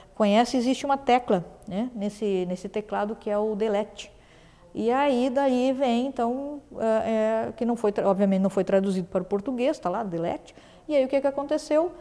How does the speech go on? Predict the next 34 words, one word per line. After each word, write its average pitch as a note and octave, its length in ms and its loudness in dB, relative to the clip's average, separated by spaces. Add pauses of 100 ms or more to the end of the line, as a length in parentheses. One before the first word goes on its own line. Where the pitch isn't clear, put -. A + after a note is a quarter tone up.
(160)
Des-, C#4+ 640 0
des-, A#3+ 340 0
desse B3+ 300 0
teclado, D4 580 -2
dessa G#3+ 240 -6
função A#3 500 -4
de G3+ 120 -4
escrever G3 640 0
e F#3+ 100 0
apagar F3 600 -2
coisas, E3 600 -2 (360)
né, F3 280 -2 (240)
eh, E3+ 280 0
no, F3 160 0
nos F3 180 0
arquivos, A#3+ 640 2 (300)
surgiu B3 540 2
então B3 420 -2 (180)
um B3+ 440 0
verbo A3 400 2
novo A#3+ 540 4 (120)
que D4 100 -2
é C4+ 60 4
o C4 80 4
deletar. C4+ 460 -2 (520)
Esse - 200 -4
não E4 120 2
é D#4+ 60 8
o D#4 40 8
único, C#4+ 420 4
outros G#3 600 2
tantos A3 420 0
vão G3+ 160 2
aparecer. F#3+ 680 0